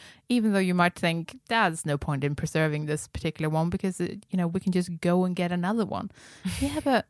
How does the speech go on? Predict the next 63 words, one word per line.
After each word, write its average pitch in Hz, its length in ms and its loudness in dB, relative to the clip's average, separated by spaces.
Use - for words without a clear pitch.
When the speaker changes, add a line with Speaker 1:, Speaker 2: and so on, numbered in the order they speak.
Speaker 1:
what 226 180 2
if - 120 0
you 320 60 2
can't? 208 680 0
You 202 40 2
know, 226 160 2
what 233 240 2
if - 160 -4
in 214 200 4
fifty 240 380 0
years 208 480 2
they 220 160 0
don't 269 160 2
exist 190 400 0
anymore? - 400 -4
And 208 160 2
that's, - 260 -2
like, 320 280 -2
that's - 240 0
the 415 160 0
world 220 220 2
that 202 80 0
we 202 120 4
live 196 260 0
in - 220 -6
now - 260 -2
with 220 120 -2
climate 240 420 2
change 151 380 -2
and 180 80 0
all 233 120 4
these 214 200 2
things. 233 480 -2
You 190 140 2
know, 190 120 4
we 196 120 2
can't 233 260 0
take - 200 0
them 160 100 -2
for 165 100 0
granted. - 560 -2
It 214 60 0
might 262 180 2
be 226 80 0
that 185 140 2
this 185 160 0
is 208 120 0
the 247 120 2
last 143 180 4
specimen 156 420 -2
at 160 140 -4
some - 160 0
point, - 320 -4
and 190 160 0
yeah, 294 260 0
maybe 254 200 2
we 247 100 2
should - 160 -4
look 277 160 0
after 247 320 0
that. - 340 -6
So, 220 380 2
um, 220 300 2